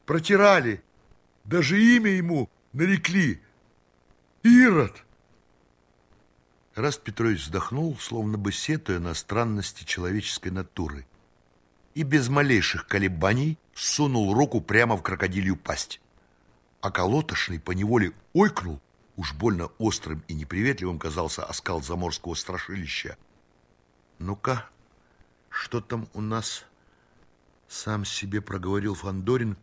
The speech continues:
и, кажется, что-то нащупал. Так и есть.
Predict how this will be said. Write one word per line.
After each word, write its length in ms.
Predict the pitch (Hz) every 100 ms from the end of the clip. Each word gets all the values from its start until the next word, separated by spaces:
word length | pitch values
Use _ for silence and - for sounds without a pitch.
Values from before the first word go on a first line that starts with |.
| _ -
и, 120 | 101 -
кажется, 540 | - 156 131 95 - 82
что-то 420 | - - 127 127
нащупал. 640 | 131 - - - 80 73 _ _ _ _ _ _ _ _ _ _ _ _ _ _
Так 200 | 147 160
и 40 | 85
есть. 420 | 87 107 - -